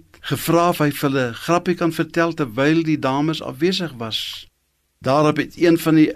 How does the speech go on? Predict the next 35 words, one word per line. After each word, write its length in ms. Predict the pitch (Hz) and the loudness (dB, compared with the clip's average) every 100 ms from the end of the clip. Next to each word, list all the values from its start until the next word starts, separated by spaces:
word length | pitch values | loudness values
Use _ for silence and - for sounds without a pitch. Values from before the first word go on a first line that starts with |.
| - | -2
ou 300 | 185 196 208 156 | 2 2 0 0
ware 420 | 147 170 190 185 | 0 2 0 0
here 420 | 160 151 147 147 131 | 2 4 4 0 -2
dadelik 440 | 135 139 151 175 - | -2 -2 -2 -4 -4
opgemerk, 840 | 160 - 143 123 123 117 - - _ _ _ _ _ | -6 -2 0 0 -2 -10 -20 -20 _ _ _ _ _
"As 180 | 143 143 | 0 2
jy 200 | 131 143 | 2 2
dit 220 | 139 131 | 0 -2
nie 80 | 139 | -4
vir 140 | - | -2
die 140 | 127 117 | -4 -2
dames 420 | 131 147 175 185 | 0 2 0 -2
kan 180 | 185 180 | -4 -4
vertel 400 | 175 165 185 185 | -6 -4 -2 0
nie, 340 | 185 202 - _ | -2 -4 -16 _
hoekom 320 | 143 139 156 | -2 2 2
wil 140 | 147 | 2
jy 120 | 139 135 | 0 0
dit 160 | 127 | -4
dan 180 | 127 120 | -4 -4
vir 120 | 123 | -4
die 180 | 120 113 | -6 -2
gentleman 600 | 135 156 165 143 131 123 | 2 2 0 -2 0 0
in 80 | 117 | -2
die 100 | 113 | -4
geselskap 680 | 113 - 113 110 - 104 | -6 -4 -4 -6 -10 -14
vertel?" 480 | - 98 - 120 110 - - _ _ _ _ _ - | -14 -20 -10 -10 -10 -16 -20 _ _ _ _ _ -12
Die 60 | |
verteller 540 | - 113 165 185 196 180 | -8 0 2 4 4 2
het 120 | 170 | 2
onmiddellik 500 | 160 160 196 196 185 | 2 2 2 -2 -4
agtergekom 880 | 139 123 123 - - 127 120 113 113 | -8 -8 -14 -14 -12 -6 -4 -4 -8
dat 180 | 117 107 | -8 -2
hy 80 | |
in 140 | 110 | -2